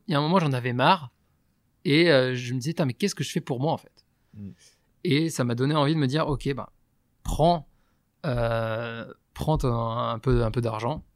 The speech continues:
Speaker 1: Tu vas aux États-Unis en vacances avec tes potes, reste là-bas.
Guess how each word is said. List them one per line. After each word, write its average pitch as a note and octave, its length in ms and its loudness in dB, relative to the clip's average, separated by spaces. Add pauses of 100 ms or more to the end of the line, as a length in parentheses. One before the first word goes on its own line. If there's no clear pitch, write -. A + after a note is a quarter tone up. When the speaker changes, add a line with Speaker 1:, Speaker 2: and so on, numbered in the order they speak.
(400)
Speaker 1:
Tu - 140 -6
vas C#3+ 100 6
aux D3 60 6
États-Unis C#3+ 380 2
en C3+ 80 4
vacances B2+ 320 2
avec A2+ 120 -2
tes A#2 100 -2
potes, D#3 300 0 (120)
reste C3+ 340 2
là-bas. B2 400 4